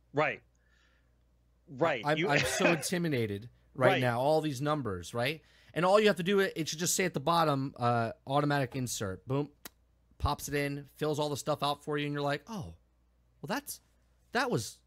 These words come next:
Speaker 2: that was cool. That wasn't hard at all." Right? And then you just go out and play,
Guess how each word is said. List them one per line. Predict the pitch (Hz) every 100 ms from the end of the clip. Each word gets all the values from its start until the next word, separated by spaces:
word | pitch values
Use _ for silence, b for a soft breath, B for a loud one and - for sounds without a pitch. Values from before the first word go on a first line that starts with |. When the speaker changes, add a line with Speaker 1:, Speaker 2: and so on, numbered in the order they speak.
| _
Speaker 2:
that | 220 277
was | 202
cool. | - - 151
That | 247
wasn't | 226 143 156
hard | 123 208 214
at | 220
all." | 302 135 107 b b b b
Right? | 185 214
And | 165
then | 175
you | 175
just | 160 -
go | 175
out | 165
and | 156
play, | - 202 113